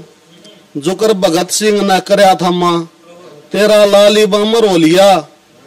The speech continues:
न्यू मत कहिए मरया था माँ, जान तो पहला ताजा करके,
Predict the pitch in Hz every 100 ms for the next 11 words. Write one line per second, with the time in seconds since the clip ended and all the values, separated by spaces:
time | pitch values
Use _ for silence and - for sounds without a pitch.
0 | 143 _ - 156 190 220 196 196 208 208
1 | 202 190 185 202 202 185 196 196 190 175
2 | 170 _ - - - 147 135 208 220 190
3 | 220 214 226 214 196 190 202 208 208 214
4 | 214 214 220 226 151 120